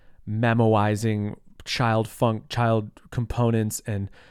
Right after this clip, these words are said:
scheduling them and deferring them and suspending them and all of those things. I'm sure it is just bonkers. But when I think about Vue, React's reactivity system, it's like, oh, well, that's like a five-liner. <laughs> Like,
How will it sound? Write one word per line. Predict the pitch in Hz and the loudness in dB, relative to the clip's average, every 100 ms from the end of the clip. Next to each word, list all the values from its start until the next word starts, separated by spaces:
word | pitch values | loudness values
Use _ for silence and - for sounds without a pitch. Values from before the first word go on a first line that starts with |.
| - | -18
scheduling | - - 139 127 127 123 117 | -12 -2 0 2 2 2 2
them | 117 110 | 0 0
and | 107 | -2
deferring | 101 - 131 120 113 | -4 -2 0 2 2
them | 113 110 | 0 0
and | 104 101 | -2 -4
suspending | - - 120 - 120 120 120 110 | -6 -6 -6 -2 0 2 0 0
them | 113 107 | 0 0
and | 101 98 - - - | -2 -6 -12 -8 2
all | 151 | 4
of | 175 | 4
those | 147 123 - | 4 2 2
things. | 92 98 | -6 -4
I'm | 117 | -4
sure | - 156 151 | -2 -2 -2
it | 135 | -2
is | 113 - | -4 -6
just | - 160 - - - | -2 -2 -4 -18 -2
bonkers. | 160 175 156 90 - - - - - - - - - | 2 4 2 0 -10 -14 -16 -20 -20 -20 -20 -20 -2
But | 143 | 2
when | 143 147 | 4 2
I | |
think | 147 202 | 2 -2
about | 175 165 - | 0 2 0
Vue, | 143 139 - - - - | -4 -6 -6 -16 -20 -4
React's | 135 123 131 - | 0 2 0 -2
reactivity | 127 101 - - 104 135 220 277 - | -2 -2 -4 -8 -4 -4 -4 -6 -10
system, | - - 254 - 262 311 - _ _ _ _ | -6 -2 -2 -2 -4 -4 -10 _ _ _ _
it's | - - | -6 0
like, | 117 104 - _ _ _ _ _ | 0 -2 -12 _ _ _ _ _
oh, | 139 113 87 - _ | 2 4 2 -8 _
well, | 120 | 2
that's | 139 147 | 2 2
like | 170 | -2
a | |
five-liner. | 120 - 117 107 101 101 104 82 - - _ | -2 2 2 2 -2 -4 -4 -6 -12 -20 _
<laughs> | 135 180 - | 2 4 2
Like, | 151 123 - | 2 0 -2